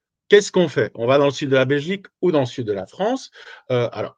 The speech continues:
c'était pas une opposition, euh, spécialement, euh, euh,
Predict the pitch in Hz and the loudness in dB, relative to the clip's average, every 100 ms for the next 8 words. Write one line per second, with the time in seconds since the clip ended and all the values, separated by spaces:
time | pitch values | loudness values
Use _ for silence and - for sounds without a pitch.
0 | _ - 151 123 143 180 175 156 127 160 | _ -6 -4 2 4 6 4 2 0 -2
1 | 143 147 123 - 165 156 131 117 113 - | -2 -6 -10 -6 -2 0 2 0 0 -6
2 | 127 - 127 127 135 131 117 101 117 - | -8 -4 -4 -4 -6 -6 -8 -10 -14 -20
3 | - _ 113 104 | -20 _ -6 -4